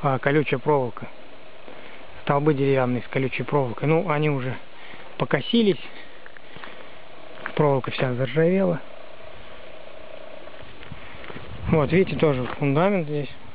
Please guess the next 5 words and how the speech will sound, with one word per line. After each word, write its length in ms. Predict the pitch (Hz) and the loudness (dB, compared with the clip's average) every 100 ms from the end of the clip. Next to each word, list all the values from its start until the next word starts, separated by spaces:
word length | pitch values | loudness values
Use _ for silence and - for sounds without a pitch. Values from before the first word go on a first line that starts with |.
| - - | -10 -4
Вот. 240 | 139 135 107 - - - - - - - - - - - - - - - | -2 -2 -4 -10 -10 -10 -10 -10 -10 -10 -10 -10 -10 -10 -10 -10 -10 -2
Вот 140 | 147 151 | 2 4
это 100 | 147 | 4
здание 400 | 127 147 165 147 | 4 4 4 2
стояло. 460 | - 127 135 165 | 0 0 2 2